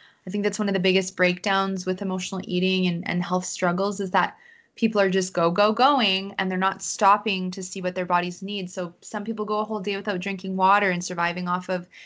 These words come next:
caffeine and not eating. Um, you know, they go weeks without checking in on stress levels, and they're just feeling so overwhelmed and having breakdowns. Um, so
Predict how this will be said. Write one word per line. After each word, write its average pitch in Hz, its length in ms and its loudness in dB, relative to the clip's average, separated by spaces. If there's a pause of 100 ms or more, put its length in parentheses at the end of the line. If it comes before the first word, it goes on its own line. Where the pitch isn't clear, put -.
(160)
caffeine 214 680 0
and 170 140 -6
not 180 320 -2
eating. 180 720 -2
Um, 170 500 -4 (540)
you 190 140 -6
know, 185 120 -2
they 185 120 0
go 180 160 2
weeks 185 340 -6
without 180 380 0 (320)
checking 202 480 -2
in 208 160 -2
on 190 180 0
stress 208 420 0
levels, 175 360 -6
and 165 340 -10
they're 185 240 -6
just 185 220 -6
feeling 185 200 -2
so 185 380 0
overwhelmed 185 520 0
and 185 100 -2
having 175 340 -2
breakdowns. 180 800 0 (320)
Um, 185 420 -2
so 180 520 2